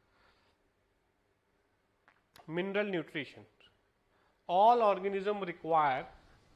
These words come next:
macromolecules, water, mineral for growth and development। ये बेसिक एक आइडिया है कि भाई हर ऑर्गेनिज्म को ग्रो होने के लिए,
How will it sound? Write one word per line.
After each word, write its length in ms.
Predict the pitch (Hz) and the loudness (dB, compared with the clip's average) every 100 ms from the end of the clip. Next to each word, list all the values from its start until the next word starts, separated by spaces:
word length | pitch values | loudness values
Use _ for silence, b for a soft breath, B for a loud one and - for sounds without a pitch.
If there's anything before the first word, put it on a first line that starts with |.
| - | -8
macromolecules, 1120 | 151 151 - 190 196 196 190 190 - 233 - - - _ b b b b b _ _ _ | -4 -4 -4 -4 -2 0 -2 -4 -10 -12 -12 -18 -20 _ b b b b b _ _ _
water, 520 | 135 135 143 143 208 233 - - 160 | -4 2 2 2 0 0 -6 -18 -10
mineral 380 | 151 160 190 220 | -8 -6 -6 -4
for 120 | 196 151 | -6 -6
growth 260 | 147 151 214 | -8 -6 -6
and 120 | 202 | -4
development। 440 | 127 110 - 139 185 | -8 -8 -14 -10 -10
ये 80 | 185 | -4
बेसिक 420 | 214 214 233 - _ | -4 -4 -10 -14 _
एक 160 | 190 185 | -6 -2
आइडिया 360 | 175 175 202 190 | -2 -2 -2 -2
है 140 | 196 | -2
कि 120 | 202 | -6
भाई 240 | 185 202 190 147 | -2 -2 -2 0
हर 180 | 180 202 | 2 4
ऑर्गेनिज्म 640 | 185 160 170 170 156 165 | 4 2 -4 -6 -6 -8
को 140 | 156 226 | -6 -6
ग्रो 260 | 175 185 | -2 -2
होने 260 | 170 156 139 | -2 -4 -6
के 140 | 143 | -8
लिए, 380 | 139 151 196 254 | -10 -8 -6 -8